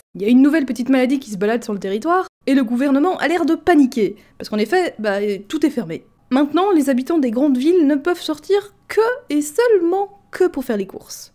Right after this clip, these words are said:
Le reste du temps, si c'est possible, ils ont interdiction de sortir chez eux et de trouver tout autre moyen pour travailler et continuer à vivre plus ou moins normalement de chez eux. Bon, au moins, ça a le mérite d'expliquer pourquoi les livraisons, euh, n'arrivent pas, hein.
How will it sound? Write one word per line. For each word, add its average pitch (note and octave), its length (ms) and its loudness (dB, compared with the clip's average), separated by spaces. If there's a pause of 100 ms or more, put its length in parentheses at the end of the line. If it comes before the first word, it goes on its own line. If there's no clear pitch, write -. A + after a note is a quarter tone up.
Le B3+ 100 2
reste E4 160 4
du C4+ 120 0
temps, G4 180 -2
si D4 280 -6
c'est G#3+ 260 -6
possible, G#3+ 580 -4 (300)
ils C#4 220 -2
ont F#4 100 -6 (140)
interdiction F4 560 0
de D4 80 -4
sortir B3+ 400 -6
chez G#3+ 200 -4
eux G3+ 120 0
et A3 40 -2
de G#3+ 80 -4
trouver B3 320 -4
tout F4 220 0
autre F4+ 220 2
moyen B3+ 480 0
pour - 160 -4
travailler A#3+ 560 -2
et E4 40 4
continuer B3+ 540 0
à F#3 140 -4
vivre C4+ 580 0
plus F#4 300 -2
ou D#4 60 0
moins D4+ 200 2
normalement B3+ 460 0 (140)
de A#3 180 2
chez A3 160 -4
eux. D3+ 80 -14 (280)
Bon, A3+ 260 -2
au A#3 80 -2
moins, D#4 500 4
ça C#4 180 -2
a B3 40 2
le B3 60 4
mérite D4+ 260 4
d'expliquer C#4+ 460 -2
pourquoi D4+ 280 -4
les C#4 80 0
livraisons, B3+ 560 0
euh, A#3+ 100 2
n'arrivent B3+ 300 0
pas, - 280 -8
hein. F#3+ 240 -12